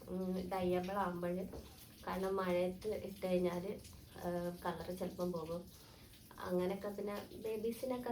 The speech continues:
നമ്മൾ എടുക്കുന്ന ടൈമിലൊക്കെ ഈ ഡ്രസ്സിനൊക്കെ എന്താ പറയുക, എന്താ വെച്ചാൽ ബേബീസിന് ഫുഡ് കൊടുക്കുമ്പോൾ മേലൊക്കെ ആവുമല്ലോ, ഈ ഡ്രസ്സിലൊക്കെ ആവുമല്ലോ. അപ്പോഴൊക്കെ ഈ ഡ്രസ്സിന്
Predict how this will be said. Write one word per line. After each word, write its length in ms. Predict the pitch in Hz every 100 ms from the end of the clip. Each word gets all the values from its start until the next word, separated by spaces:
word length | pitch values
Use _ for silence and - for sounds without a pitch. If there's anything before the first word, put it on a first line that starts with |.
| 233
നമ്മൾ 160 | 233 226 - - - 208
എടുക്കുന്ന 360 | 214 - 220 226
ടൈമിലൊക്കെ 540 | 214 208 208 208 - 226 - - - - - -
ഈ 40 | 202
ഡ്രസ്സിനൊക്കെ 600 | 202 208 - 208 190 202 202 - - - - 202
എന്താ 160 | 202 214
പറയുക, 240 | 214 214 220 233 - -
എന്താ 260 | 196 190 190
വെച്ചാൽ 200 | 208 226 220
ബേബീസിന് 320 | 208 - 220 226
ഫുഡ് 180 | 208 208
കൊടുക്കുമ്പോൾ 340 | 202 202 202 202
മേലൊക്കെ 320 | 190 190 190
ആവുമല്ലോ, 320 | 180 180 185 190
ഈ 60 | 196
ഡ്രസ്സിലൊക്കെ 440 | 190 - 214 208 180
ആവുമല്ലോ. 280 | 170 170 - - - - - - - - - 240
അപ്പോഴൊക്കെ 500 | - - 247 - 277 262
ഈ 40 | 247
ഡ്രസ്സിന് 300 | 247 269